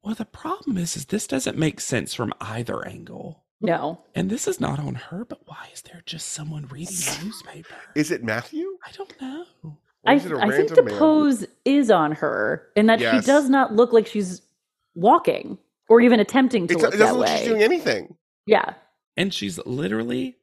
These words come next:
Speaker 1: shading her entire face from the sun with her purse,
Speaker 3: <laughs>
Speaker 1: which we saw on set them tell her not to do.
Speaker 3: It gives her this bizarre line, like they've placed someone else's face on this body.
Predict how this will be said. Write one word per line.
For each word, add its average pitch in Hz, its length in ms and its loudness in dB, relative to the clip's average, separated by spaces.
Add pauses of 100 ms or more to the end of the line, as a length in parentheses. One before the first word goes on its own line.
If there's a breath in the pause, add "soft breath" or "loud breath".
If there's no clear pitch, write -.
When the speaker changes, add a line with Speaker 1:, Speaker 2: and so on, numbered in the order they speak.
Speaker 1:
shading 156 600 -4
her 143 200 -4
entire 160 680 -4
face 117 680 -6 (300)
from 120 200 0
the 117 100 -4
sun 104 460 -2
with 107 160 -6
her 104 140 -6
purse, 80 460 -10 (180)
Speaker 3:
<laughs> - 200 -20
Speaker 1:
which 185 220 -2
we 214 120 -6
saw 220 300 0
on 185 220 -2
set 190 360 -4
them 160 160 -6
tell 151 160 -6
her 156 100 -4
not 151 220 -6
to 151 80 -10
do. 156 500 -10 (240)
Speaker 3:
It 135 160 -6
gives 156 200 -2
her 160 120 0
this - 400 -6 (400)
bizarre 110 640 0
line, 107 260 0
like 107 160 -4
they've 107 180 -4 (140)
placed - 480 -4
someone 131 320 -4
else's 127 460 -6
face - 400 -6
on 87 300 -14 (360)
this 107 160 -10
body. 92 540 -8